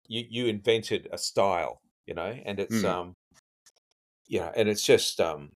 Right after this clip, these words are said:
Speaker 1: exactly what he did. He invented a new way of playing.
Speaker 2: Hmm. Um, Steve Rogers, born in nineteen fifty-four, uh, died in two thousand six, obviously too young. Um,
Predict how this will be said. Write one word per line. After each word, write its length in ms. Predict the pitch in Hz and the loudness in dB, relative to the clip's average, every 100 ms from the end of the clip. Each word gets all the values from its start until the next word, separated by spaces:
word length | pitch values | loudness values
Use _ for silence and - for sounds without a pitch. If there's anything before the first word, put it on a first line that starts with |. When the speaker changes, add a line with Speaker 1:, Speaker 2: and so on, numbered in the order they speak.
| _ _ _ _ _ _ _ _ | _ _ _ _ _ _ _ _
Speaker 1:
exactly 420 | 110 107 123 107 95 | -8 4 6 6 0
what 140 | 80 | -4
he 40 | 85 | -2
did. 200 | 107 85 | -2 -2
He 80 | 98 | -2
invented 420 | 92 104 101 87 | 2 2 2 -4
a 60 | 85 | -6
new 220 | 92 87 | -6 -6
way 380 | 82 85 69 69 - | -4 -4 -6 -10 -8
of 140 | 92 | -8
playing. 380 | - 98 104 76 _ _ _ _ _ _ _ | -4 -4 -4 -8 _ _ _ _ _ _ _
Speaker 2:
Hmm. 240 | 104 95 78 - _ _ _ - - - - - _ | -4 -2 -4 -12 _ _ _ -20 -20 -20 -20 -20 _
Um, 400 | - 120 120 117 - _ _ _ _ _ _ | 6 8 6 2 -6 _ _ _ _ _ _
Steve 400 | - - 165 143 | -12 2 6 8
Rogers, 280 | 143 131 110 | 6 4 0
born 320 | - 151 175 | 2 4 6
in 180 | 165 143 | 4 4
nineteen 460 | 139 139 127 139 127 | 6 4 2 0 0
fifty-four, 760 | 139 131 117 - 117 151 226 _ _ _ _ 120 | 0 -2 -2 -2 0 0 -4 _ _ _ _ -4
uh, 220 | 113 110 104 | -2 -2 0
died 280 | 123 123 120 | 4 6 6
in 160 | 113 | 2
two 220 | 104 - 110 | -2 -2 0
thousand 500 | 120 107 104 104 92 | 2 0 -2 -8 -6
six, 380 | - - - - | -4 -6 -10 -10
obviously 520 | 104 98 98 - 92 | -10 -8 -8 -8 -8
too 260 | 82 - 98 | -8 -8 -8
young. 300 | 85 80 - _ _ _ - - - - _ _ _ _ - | -8 -10 -12 _ _ _ -20 -20 -20 -20 _ _ _ _ 4
Um, 340 | 131 127 127 | 6 6 0